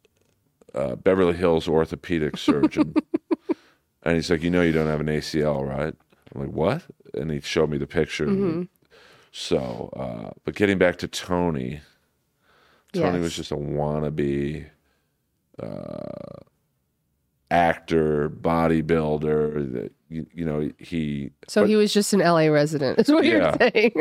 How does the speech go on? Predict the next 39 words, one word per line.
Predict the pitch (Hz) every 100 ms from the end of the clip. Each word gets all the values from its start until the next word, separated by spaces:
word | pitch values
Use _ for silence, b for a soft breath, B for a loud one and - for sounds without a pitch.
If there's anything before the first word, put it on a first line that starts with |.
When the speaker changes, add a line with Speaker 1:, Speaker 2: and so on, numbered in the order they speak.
| -
Speaker 2:
<laughs> | -
Speaker 1:
Just | - -
a | 226
Speaker 2:
It's | -
like | 254 202
everybody | 226 233 214 202
Speaker 1:
phony. |
Speaker 2:
else | 190 196
in | 208 165
this | 180
town. | - 151 180 185 _ -
Speaker 1:
But | 120
he's | 120
the | 110
type | - 123 120
of | 120
guy | 107 107 110 113
that | 101
if | 95
you | 98
w-, | 95 101
went | 107 107
to | 107
a | 95
party | 98 98 101 104
in | 98
the | 95
hills, | 95 98 98 95
you'd | 90
wanna | 90 85
go | 80
with | 76 78
him. | 67 50 -
Like, | 180
Speaker 2:
Yeah. | 127
Speaker 1:
he | 90
knows | 90 92 95 95
everybody. | 85 87 85 85 80 80 82 80 - -
Speaker 2:
Hundred | 170